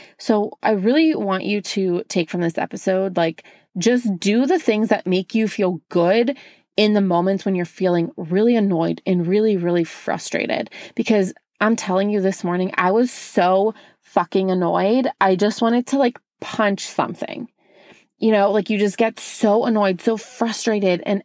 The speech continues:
agitated that you're like, "Ugh, everyone around me needs to shut the hell up and let me just be and, like, stop being annoying and doing <laughs> things that are annoying,"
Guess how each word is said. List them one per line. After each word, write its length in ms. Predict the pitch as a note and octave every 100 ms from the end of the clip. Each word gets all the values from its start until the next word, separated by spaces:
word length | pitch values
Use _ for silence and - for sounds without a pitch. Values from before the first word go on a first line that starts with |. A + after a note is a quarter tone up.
| -
agitated 640 | F#3 G#3+ A3+ G#3 F#3 F3+
that 120 | F#3
you're 120 | - G#3
like, 260 | G3 - - -
"Ugh, 340 | B3+ C#4 D4+ G3
everyone 320 | F#3+ A#3 A3+
around 260 | G#3+ G3
me 100 | G3
needs 220 | F#3+ F#3 -
to 120 | F3+
shut 560 | - - F#3 A#3 - - - -
the 220 | - E3
hell 340 | - - G#3+ D4+
up 300 | C4+ G3 - - - -
and 160 | G#3 G#3
let 200 | G3 -
me 260 | A3+ A#3+ A#3+ _
just 460 | - G3 F3+ - - _ - D#3+ _
be 340 | F3+ D#3+ - - _ - -
and, 200 | G3+ F#3+
like, 220 | F3+ E3+ -
stop 320 | - F#3+ F#3 -
being 380 | G3+ F3+ F3 F3
annoying 360 | F3+ E3 D#3
and 140 | E3 E3+
doing 220 | - F#3+
<laughs> 0 |
things 240 | G3+ G3+
that 160 | G3 F3+
are 80 | D#3+
annoying," 420 | E3 - - -